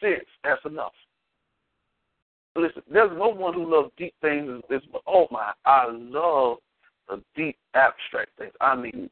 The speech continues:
anybody can have conversation. You know, I, wow, I, that's, that's why I love to hang out. But I'm beginning to understand. I mean, listen, you don't have to have anything so, so profound. Just seek the simple sense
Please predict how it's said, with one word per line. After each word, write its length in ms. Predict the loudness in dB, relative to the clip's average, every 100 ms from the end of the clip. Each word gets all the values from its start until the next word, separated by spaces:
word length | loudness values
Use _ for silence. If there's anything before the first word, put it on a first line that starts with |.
| _
anybody 420 | -6 0 2 2
can 160 | -2 0
have 200 | 0 2
conversation. 540 | -2 -2 -2 -4 -4
You 100 | -6
know, 160 | 2 4
I, 140 | 2 -2 _ _ _ _ 2
wow, 300 | 4 4 -2 -8
I, 100 | -6 -4
that's, 140 | -6 -4
that's 140 | -6 -4
why 160 | -4
I 60 | -2
love 180 | 0 0
to 60 | -2
hang 220 | -6 2
out. 200 | 4 4 0 _ _ _ _ _ 0
But 80 | 2
I'm 100 | 2
beginning 280 | -2 -4
to 80 | -2
understand. 500 | -4 -6 -4 -2 0
I 60 | -2
mean, 160 | -2
listen, 280 | -2 -2 -4 -8 _ _ _ _ -20 _ _ _ _ _
you 80 | -2
don't 160 | 2
have 120 | 2 0
to 60 |
have 200 | 0 0
anything 380 | 0 -6 -6 -6 -12 _ _ _ _ _ -18 -6
so, 220 | -4 -4 -12 _ _ -10 0
so 280 | 0 0 -4 _ _ _ _ _ _ _
profound. 760 | -6 -6 -4 4 6 6 2 -4 _ _ _ _ -12
Just 300 | -2 0 0 -10 -8
seek 180 | -8 -8 -12 -8
the 80 | -8 -10 -2
simple 340 | 0 0 -6 -16 -12
sense 160 | -14